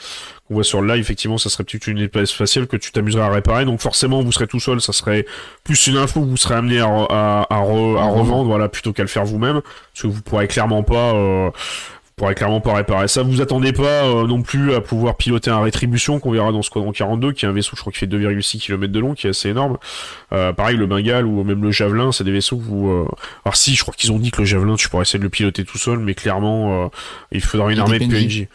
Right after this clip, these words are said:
Speaker 1: C'est ça, voilà. Alors
Speaker 2: Ouais.
Speaker 1: est-ce que ça va vraiment être fun <laughs> de jouer avec une armée de P N J ?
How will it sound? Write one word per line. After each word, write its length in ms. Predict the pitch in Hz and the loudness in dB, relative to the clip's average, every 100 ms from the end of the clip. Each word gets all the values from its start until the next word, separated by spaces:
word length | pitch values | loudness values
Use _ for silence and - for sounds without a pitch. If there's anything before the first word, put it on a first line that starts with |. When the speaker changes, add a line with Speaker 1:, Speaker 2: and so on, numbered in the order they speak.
| - - | -20 -16
Speaker 1:
C'est 120 | - | -6
ça, 140 | 110 120 | -2 0
voilà. 260 | 113 107 90 | 2 2 2
Alors 120 | 87 | 2
Speaker 2:
Ouais. 40 | |
Speaker 1:
est-ce 120 | 98 - | 2 0
que 80 | |
ça 120 | 113 104 | 0 0
va 80 | |
vraiment 260 | 98 95 101 | -2 -2 -2
être 160 | 98 - | 0 0
fun 280 | - 107 | 2 0
<laughs> 0 | |
de 120 | 107 98 - 123 - | -2 -4 -4 -6 -2
jouer 260 | - 147 165 | -2 0 -2
avec 320 | 135 131 - | 0 0 0
une 100 | 131 | 0
armée 240 | 120 127 | 0 0
de 80 | 123 | -2
P 220 | - 135 | -2 0
N 120 | 123 | 0
J ? 280 | 135 131 147 | 0 -2 -4